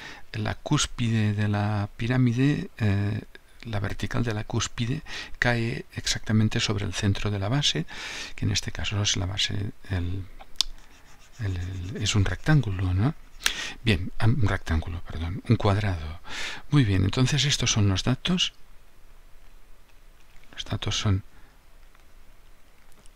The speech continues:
altura de la pirámide quince metros y la longitud de la arista siete metros.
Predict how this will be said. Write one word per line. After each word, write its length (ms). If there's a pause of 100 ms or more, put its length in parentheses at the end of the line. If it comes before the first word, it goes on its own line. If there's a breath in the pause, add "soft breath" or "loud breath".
altura 440
de 80
la 120
pirámide 640 (100)
quince 280
metros 480 (480 loud breath)
y 280 (200)
la 300
longitud 540
de 100
la 60
arista 580
siete 320
metros. 480